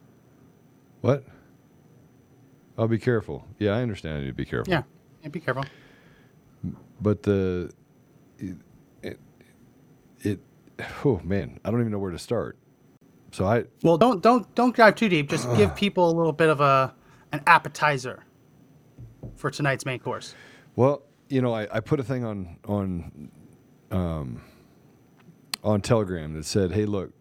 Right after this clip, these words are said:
Speaker 1: hat tip to the F B I and C I A. Hopefully you're not as bad as optics show you to be."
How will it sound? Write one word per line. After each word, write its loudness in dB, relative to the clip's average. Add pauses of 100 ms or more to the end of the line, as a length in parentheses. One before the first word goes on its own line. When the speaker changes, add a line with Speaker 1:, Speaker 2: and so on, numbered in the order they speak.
(140)
Speaker 1:
hat -2
tip -2
to -4 (240)
the 0
F -4
B 0
I -2
and -6
C -2
I -2
A. -4
Hopefully -2
you're -4
not -6
as -6
bad -2
as -6
optics -4
show 0
you -2
to -8
be." -8